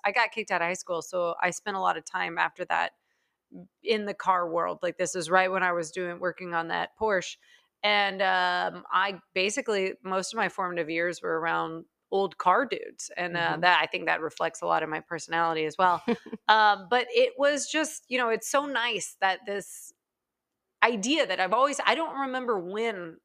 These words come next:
Speaker 1: I knew that I wanted my own space. I don't know if it was when I was working at Mamma Mia's or
Speaker 2: Mm-hmm.
Speaker 1: when I was at Thai Cottage with
Speaker 2: Mm-hmm.
Speaker 1: Callie and I. We would both work on the sa-, at, like, during the same shift. Uh, so yeah, I don't know when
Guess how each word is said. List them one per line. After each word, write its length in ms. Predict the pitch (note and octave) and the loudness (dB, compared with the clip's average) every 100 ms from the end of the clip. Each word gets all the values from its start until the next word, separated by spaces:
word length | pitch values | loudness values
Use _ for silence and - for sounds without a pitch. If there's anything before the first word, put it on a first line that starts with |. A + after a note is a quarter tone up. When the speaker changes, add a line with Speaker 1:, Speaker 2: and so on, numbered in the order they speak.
| _ - | _ 0
Speaker 1:
I 200 | F#3 F#3 | 0 0
knew 260 | G3 G3+ | -4 -2
that 140 | F3+ F3 | 0 0
I 80 | |
wanted 260 | F3+ F#3 F3+ | 0 -2 -2
my 140 | E3 | -2
own 140 | E3 D#3+ | -4 -4
space. 420 | - F#3 F3 - | 0 2 2 0
I 80 | E3 | 0
don't 140 | F3+ | 0
know 120 | F3+ F3+ | 2 0
if 80 | |
it 80 | F#3 | 0
was 140 | E3 E3 | -4 -2
when 80 | E3 | -2
I 60 | |
was 120 | D#3 D#3+ | -2 -4
working 160 | D3+ | -6
at 60 | - | -2
Mamma 260 | D#3 D3+ | 0 0
Mia's 440 | E3 G3 F#3+ F#3 - - - - D3 | 0 2 2 0 -4 -16 -20 -20 -4
or 120 | F3 | -2
Speaker 2:
Mm-hmm. 20 | F3 | 0
Speaker 1:
when 140 | E3+ | 0
I 80 | E3 | 0
was 220 | D#3+ D3 - - | 0 -4 -4 0
at 180 | E3+ - | 0 0
Thai 160 | - F3 | -2 -2
Cottage 540 | - F#3 F3+ F3+ E3 | 2 4 4 4 -2
with 120 | E3+ D#3 | -6 -10
Speaker 2:
Mm-hmm. 60 | - | 4
Speaker 1:
Callie 320 | F3+ F#3 F#3 | 4 4 0
and 80 | F3+ | 2
I. 160 | F3 E3+ | 4 4
We 160 | F#3 | 2
would 160 | G3+ F3+ | 0 0
both 300 | G3 G3 F#3+ | -2 -2 -4
work 280 | F#3 F#3 F#3 | -2 -2 0
on 120 | F3 D#3+ | 0 -2
the 80 | |
sa-, 160 | D3 - - | -6 -6 -4
at, 160 | E3+ | 0
like, 160 | E3 D#3+ | -2 0
during 220 | F3 E3+ | 0 0
the 60 | D#3+ | -2
same 240 | E3+ E3 | -2 -4
shift. 400 | - E3 G3+ - _ | -2 -2 -2 -6 _
Uh, 340 | G#3+ A3+ G#3 F#3+ F#3+ | -4 -2 -4 -6 -8
so 80 | D#4+ | -4
yeah, 140 | E4 C4 | -2 -2
I 40 | |
don't 180 | F4 F#4 | -4 -6
know 160 | F#4 | -8
when 320 | D#4 D4+ D4+ | -6 -8 -8